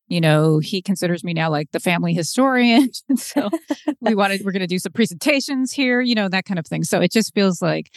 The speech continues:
Speaker 1: I'm being brought even deeper into the family in kind of a unique way that way too.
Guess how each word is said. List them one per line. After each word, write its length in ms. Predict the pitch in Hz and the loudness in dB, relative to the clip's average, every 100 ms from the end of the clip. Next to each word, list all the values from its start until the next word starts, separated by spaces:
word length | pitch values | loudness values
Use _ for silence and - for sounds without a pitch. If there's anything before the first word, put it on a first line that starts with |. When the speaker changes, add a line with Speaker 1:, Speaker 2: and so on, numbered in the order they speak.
| - | -8
Speaker 1:
I'm 180 | - 185 | 0 2
being 300 | 175 185 175 | 2 0 0
brought 260 | 156 165 165 | 0 0 0
even 220 | 160 160 | -4 -6
deeper 300 | 151 160 165 | -6 -6 -4
into 360 | 147 160 - 160 | -4 -6 -4 -4
the 100 | 160 | -4
family 480 | 165 156 151 147 | -2 0 0 0
in 180 | 135 151 | 0 -2
kind 200 | - 156 | -6 -6
of 80 | 147 | -6
a 60 | 147 | -4
unique 300 | 143 147 - | -4 -6 -4
way 220 | 143 143 | -4 -2
that 200 | 143 143 | -4 -4
way 140 | 147 | -4
too. 200 | - 180 | -4 -4